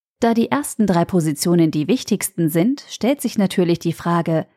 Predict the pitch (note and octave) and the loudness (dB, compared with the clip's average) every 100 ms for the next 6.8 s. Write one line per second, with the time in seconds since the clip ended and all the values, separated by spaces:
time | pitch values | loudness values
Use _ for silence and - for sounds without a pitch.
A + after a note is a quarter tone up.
0 | _ _ - F#3+ A#3+ B3 G3+ G#3 - F#3 | _ _ -2 -2 0 0 2 2 2 2
1 | E3+ E3 D#3 D3+ D#3+ F3 G3 F#3 E3+ E3+ | 2 2 2 0 0 0 2 2 2 0
2 | - - E3 D#3 - C#3 - F#3 - D3+ | -4 -6 -4 -4 -4 -8 -4 -4 -2 -4
3 | - F#3 E3+ D#3 D3+ C3+ D#3 F3+ D#3+ D3 | 0 2 2 0 0 -2 -2 0 -2 -2
4 | - _ _ _ _ _ E3 A3+ D#4+ D4+ | -8 _ _ _ _ _ -2 0 2 2
5 | G3 E3+ E3 D#3+ E3 E3 F3+ F3 E3 D#3 | 2 2 0 0 0 -2 0 2 2 0
6 | D#3 D3 B2+ - G#3 F3 - | -4 -4 -4 -2 0 0 -4